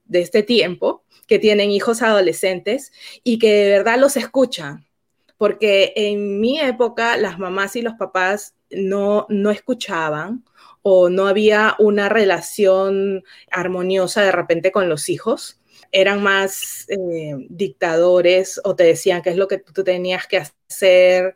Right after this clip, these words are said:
En mi época yo tenía que pedir permiso y si mi papá o mi mamá en ese momento no querían y no me daban el permiso, yo me sentía que me estaban negando algo tan importante para mí y de repente los problemas pequeñitos o las cositas chiquitas,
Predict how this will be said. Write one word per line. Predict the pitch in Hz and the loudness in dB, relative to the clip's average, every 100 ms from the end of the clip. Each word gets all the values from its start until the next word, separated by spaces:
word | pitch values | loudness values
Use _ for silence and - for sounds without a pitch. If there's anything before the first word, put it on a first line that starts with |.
| _ | _
En | - 190 180 | -4 -2 0
mi | |
época | 180 202 208 | 0 0 2
yo | 190 | 2
tenía | 185 185 180 | 2 0 0
que | 202 | 0
pedir | 180 160 | 0 0
permiso | 151 170 180 233 226 - 220 214 226 214 | 0 -2 2 2 2 2 2 4 4 4
y | 185 175 170 | 2 -2 -4
si | - 185 175 | -6 -6 -4
mi | 175 165 | -4 -6
papá | 165 160 180 180 196 214 | -6 -6 -2 0 2 0
o | |
mi | 208 180 | 0 -2
mamá | 165 185 190 | -2 -4 -2
en | 202 | -4
ese | 196 220 | -4 -4
momento | 190 185 190 202 | -2 -4 -2 -2
no | 196 | -2
querían | 220 208 214 208 202 | -2 0 2 0 0
y | |
no | 190 | -4
me | 185 180 | -4 -4
daban | 185 208 | -2 0
el | 214 | 0
permiso, | 202 165 190 208 208 208 - - - - | 0 -2 -2 0 0 -2 -8 -20 -20 -12
yo | 208 208 208 220 226 233 240 247 214 | -2 4 4 6 6 8 8 6 4
me | 220 | 0
sentía | - 196 185 - 233 233 226 226 240 | 2 0 0 -4 -4 2 2 2 2
que | 233 202 | 0 0
me | 185 | -2
estaban | - 202 214 240 | -2 -2 0 0
negando | 226 185 196 226 226 | 0 0 0 0 0
algo | 208 220 226 226 | 2 2 0 0
tan | 214 226 | -2 0
importante | 240 220 190 196 190 226 | 0 0 -2 -2 -4 -2
para | 254 196 | 0 0
mí | 175 226 247 202 | 0 0 2 2
y | 196 | 2
de | 185 | 2
repente | 180 220 226 | 2 0 2
los | 285 - | 2 2
problemas | 220 202 208 247 294 | 0 2 2 -2 0
pequeñitos | 277 233 190 214 254 220 214 | -2 0 0 2 0 -2 -4
o | |
las | 185 - | -6 -6
cositas | - 214 240 294 | -10 -8 -6 -8
chiquitas, | 240 - 233 - 415 | -10 -10 -6 -6 -6